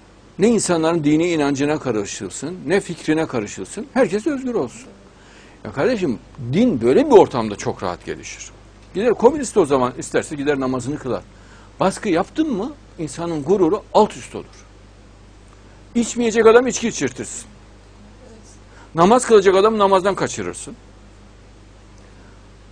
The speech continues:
Speaker 1: Olmadık işler olur. Yani baskı insanın dengesini bozar.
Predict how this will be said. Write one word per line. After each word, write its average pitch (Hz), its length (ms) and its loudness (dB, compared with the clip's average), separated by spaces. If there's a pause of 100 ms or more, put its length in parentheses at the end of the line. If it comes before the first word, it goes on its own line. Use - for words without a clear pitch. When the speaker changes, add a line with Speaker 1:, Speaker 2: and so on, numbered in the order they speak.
(920)
Speaker 1:
Olmadık 208 460 4
işler 139 320 -4
olur. 95 360 -12 (380)
Yani 120 180 -4 (280)
baskı 127 440 -6 (420)
insanın 156 580 -6 (1500)
dengesini 143 500 -4
bozar. 101 280 -14